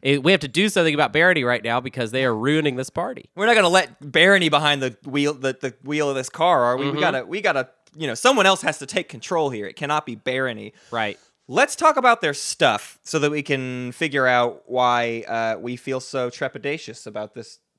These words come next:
Speaker 2: really good faction that
Speaker 1: Yeah,
Speaker 2: should
Speaker 1: yeah,
Speaker 2: be
Speaker 1: gi-,
Speaker 2: really good, and
Speaker 1: gi-,
Speaker 2: then
Speaker 1: give me their
Speaker 2: isn't.
Speaker 1: starting units. Let's talk about those. What they start with. It's
Speaker 2: So,
Speaker 1: kinda weird.
Speaker 2: Baron,
Speaker 1: They have a
Speaker 2: it,
Speaker 1: weird one.
Speaker 2: they have, I would say, the weirdest start.
Speaker 1: Huh.
Speaker 2: Uh, they start with one carrier and one dreadnought,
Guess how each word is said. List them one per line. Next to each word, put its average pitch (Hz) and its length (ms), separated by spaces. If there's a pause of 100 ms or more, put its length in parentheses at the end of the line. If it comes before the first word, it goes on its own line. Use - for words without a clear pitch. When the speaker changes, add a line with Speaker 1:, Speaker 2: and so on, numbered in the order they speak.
(100)
Speaker 2:
really 131 240
good 127 240
faction 143 460
that 156 80
Speaker 1:
Yeah, 202 120
Speaker 2:
should 214 100
Speaker 1:
yeah, 208 100
Speaker 2:
be 127 80
Speaker 1:
gi-, 147 60
Speaker 2:
really 117 160
good, 120 360
and 135 160
Speaker 1:
gi-, 156 60
Speaker 2:
then 123 200
Speaker 1:
give 151 160
me 185 120
their 185 120
Speaker 2:
isn't. 151 140
Speaker 1:
starting 147 340
units. 87 400
Let's 107 160
talk 123 200
about 113 220
those. 92 420
What 107 120
they 113 100
start 98 340
with. 80 140
It's 76 60
Speaker 2:
So, - 300
Speaker 1:
kinda 196 240
weird. 123 360
Speaker 2:
Baron, - 100 (200)
Speaker 1:
They 117 60
have 147 100
a 160 60
Speaker 2:
it, 104 60
Speaker 1:
weird 127 300
one. 67 200 (300)
Speaker 2:
they 370 140
have, 415 240 (120)
I - 100
would 427 160
say, 277 140
the 247 140
weirdest 143 560
start. 139 500 (300)
Speaker 1:
Huh. 143 100
Speaker 2:
Uh, 135 200
they 175 160
start - 440
with 135 280 (240)
one 220 280
carrier 107 580 (600)
and 120 260
one 208 200
dreadnought, 123 680